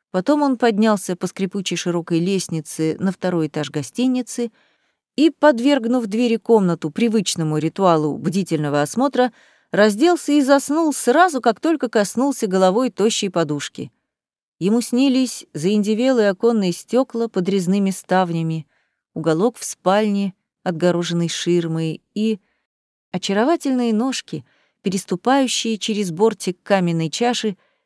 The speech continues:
в теплую душистую воду. Это было ожидаемо для крепкого сна молодого мужчины, не обиженного здоровьем и естественными инстинктами.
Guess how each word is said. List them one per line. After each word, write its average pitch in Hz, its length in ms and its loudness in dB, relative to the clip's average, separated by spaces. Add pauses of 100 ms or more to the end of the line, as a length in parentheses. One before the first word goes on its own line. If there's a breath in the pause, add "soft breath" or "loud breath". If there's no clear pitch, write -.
в - 100 -20
теплую 175 580 0
душистую 190 680 -2
воду. 156 480 -2 (920)
Это 320 200 0
было 226 280 6
ожидаемо 208 580 2
для 170 200 2
крепкого 180 580 0
сна 220 280 0
молодого 170 520 2
мужчины, 196 640 0 (220 soft breath)
не 311 140 0
обиженного 220 500 2
здоровьем 254 680 2
и 226 80 -2
естественными 208 800 0
инстинктами. 143 800 -4